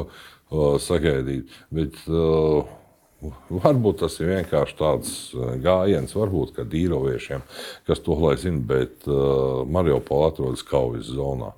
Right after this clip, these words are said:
Un kas vēl tur būs ar šo Mariupoli, to mēs redzēsim tuvākā laikā. Tā ir osta.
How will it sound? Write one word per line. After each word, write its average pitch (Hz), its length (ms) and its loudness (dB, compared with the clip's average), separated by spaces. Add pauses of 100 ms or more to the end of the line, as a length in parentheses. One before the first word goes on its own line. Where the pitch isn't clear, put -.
(520)
Un 65 320 -4
kas - 300 2
vēl 92 200 6
tur 76 160 -2
būs 71 320 -2
ar 62 80 -2
šo 69 200 -6
Mariupoli, 64 800 -4 (220)
to 67 120 -6
mēs 60 280 -10
redzēsim 60 520 -6
tuvākā 58 500 -6
laikā. - 440 -6
Tā 156 300 4
ir 80 100 2
osta. 82 360 -2